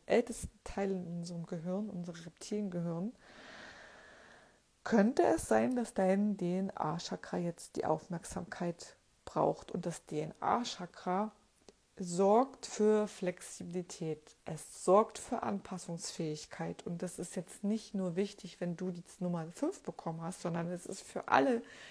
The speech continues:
die dieses Video sehen und die jetzt noch dabei sind, ähm,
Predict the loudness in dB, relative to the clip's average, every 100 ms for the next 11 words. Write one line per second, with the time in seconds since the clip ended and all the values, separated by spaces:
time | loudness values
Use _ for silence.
0 | -14 -2 0 0 -4 -4 0 0 0 0
1 | 0 0 -2 -4 -4 -10 -8 -4 -2 -2
2 | -2 -8 -10 -20 -20 -20 _ -2 2 4
3 | 2 2 0 -2